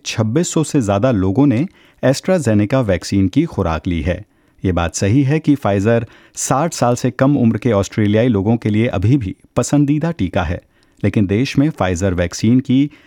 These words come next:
अस्थायी कमी को देखते हुए प्रधानमंत्री स्कॉट मॉरिसन का कहना है कि युवा ऑस्ट्रेलियाई AstraZeneca वैक्सीन प्राप्त करने का चुनाव कर सकते हैं। हालांकि क्वींसलैंड की मुख्य स्वास्थ्य अधिकारी जेनेट यंग का कहना है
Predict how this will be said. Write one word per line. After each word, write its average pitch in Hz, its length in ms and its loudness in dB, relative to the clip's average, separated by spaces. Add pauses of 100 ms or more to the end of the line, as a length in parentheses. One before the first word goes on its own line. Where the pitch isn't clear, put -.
(120)
अस्थायी 151 500 -2
कमी 147 280 2
को 143 140 -2
देखते 110 300 -2
हुए 95 280 -4 (360)
प्रधानमंत्री 147 640 0
स्कॉट 98 340 -2
मॉरिसन 95 400 0
का 139 120 -2
कहना 135 300 2
है 143 180 -2 (440)
कि 127 200 2
युवा 160 220 2
ऑस्ट्रेलियाई 120 680 0 (160)
AstraZeneca 113 720 0
वैक्सीन 117 360 0
प्राप्त 92 340 -2
करने 101 300 0
का 117 140 -2
चुनाव 90 440 0 (180)
कर 85 120 -2
सकते - 340 -6
हैं। 87 240 -4 (540)
हालांकि 196 320 -2
क्वींसलैंड 151 580 0
की 151 100 2
मुख्य 139 300 2
स्वास्थ्य 120 360 -2
अधिकारी 113 520 0
जेनेट 101 340 -2
यंग 117 180 2
का 147 120 -2
कहना 143 320 2
है 151 180 -2